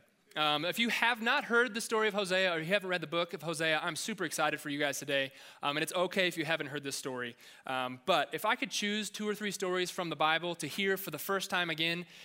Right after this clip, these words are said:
it would probably, number one, would be the gospel story, so Matthew, Mark, Luke, and John. Second or third, though, would definitely be Hosea. I love the story of Hosea, um, and I'm excited for you to hear it for the first time if you've not heard it before. Um, but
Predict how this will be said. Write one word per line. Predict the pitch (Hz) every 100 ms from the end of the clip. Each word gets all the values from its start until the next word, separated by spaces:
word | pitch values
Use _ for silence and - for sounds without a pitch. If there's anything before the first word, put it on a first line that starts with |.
| -
it |
would | 151
probably, | 190 202 220
number | 196 196
one, | 185 185
would | 185
be | 175
the | 165
gospel | 156 165 156 160
story, | - 135 127
so | 131 139
Matthew, | 143 147 156
Mark, | 151 147 147
Luke, | 147
and | 160
John. | 143 131 127 135 - - - -
Second | - 233 240 269
or | 233
third, | - 214 185
though, | 151 143 131
would | 135 131 -
definitely | 175 180 196 175
be | 160
Hosea. | 139 139 127 117 117 -
I | 170 190
love | 170 165 170 180 165
the | 156
story | - 156
of | 147
Hosea, | 143 131 135 127 123 - - -
um, | 135 131
and | 139
I'm | 160
excited | 175 - 175 165
for | -
you | 156 156
to | 156
hear | 139 170 151
it | 147
for |
the | 135
first | - 143 -
time | 139 127
if | 120
you've | 135 127
not | 131
heard | 127 120
it | 113
before. | 123 233 - _ - - - -
Um, | 135 135 131 127
but | 175 123 -